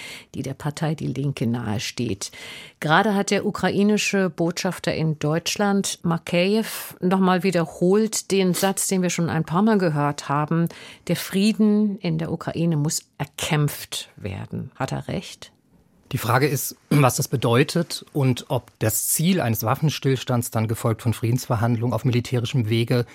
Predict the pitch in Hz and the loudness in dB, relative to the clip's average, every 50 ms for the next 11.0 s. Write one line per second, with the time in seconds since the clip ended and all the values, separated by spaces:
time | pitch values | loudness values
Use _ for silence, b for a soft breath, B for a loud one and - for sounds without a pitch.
0 | B B B - 107 104 107 117 123 127 - - - 120 110 - 120 117 110 107 | B B B -2 2 2 4 4 4 2 0 0 0 -2 0 0 0 0 2 2
1 | 110 104 - - 123 127 147 135 120 - - 113 113 120 120 123 - 107 - 127 | 0 -2 0 2 2 4 4 2 0 0 0 2 4 4 4 2 0 -2 -4 -4
2 | - - 120 113 127 - - 127 113 123 107 - - 127 156 - - - B B | -2 2 2 2 2 2 0 -2 0 -2 0 2 2 2 2 2 -2 -8 B B
3 | B B B B B B - 143 131 127 113 117 120 160 175 131 - 117 - 120 | B B B B B B 0 2 4 4 6 6 4 4 4 4 2 0 0 0
4 | 113 110 113 90 - - - - 110 113 120 120 - - - 127 117 - - 113 | -2 -2 -2 -2 -4 -4 -2 0 2 2 2 0 0 -2 -2 -2 -2 -2 -2 -2
5 | 107 98 110 120 139 139 143 135 135 123 117 123 110 120 151 143 - - 135 117 | 0 0 2 2 2 2 2 0 0 0 0 0 0 0 0 0 0 0 -2 0
6 | 110 117 113 B B B B B B B - 113 123 151 - - 151 139 - 139 | 0 -2 -4 B B B B B B B 2 4 4 4 4 4 2 2 2 2
7 | - - 120 - - 127 120 123 131 - - 143 135 123 123 - 131 120 117 131 | 0 -2 -2 -2 0 2 2 2 2 2 0 0 0 0 0 0 -2 0 0 0
8 | 123 113 123 113 117 113 120 120 - - 127 120 - - - 117 113 113 110 - | 0 0 2 2 2 2 0 -2 -2 -4 -4 -6 -4 -2 0 0 2 0 0 -4
9 | - - 120 107 107 110 - - 110 113 120 113 113 - 120 110 - 120 117 113 | -4 -4 -2 0 0 0 -2 -2 -2 -2 -2 -2 -2 -4 -4 -4 -2 -2 -4 -2
10 | 117 107 - 117 - - 107 101 101 101 - - - - - 123 107 110 107 B | -2 -2 -4 -4 -6 -6 -4 -4 -4 -4 -6 -8 -12 -10 -8 -6 -6 -6 -6 B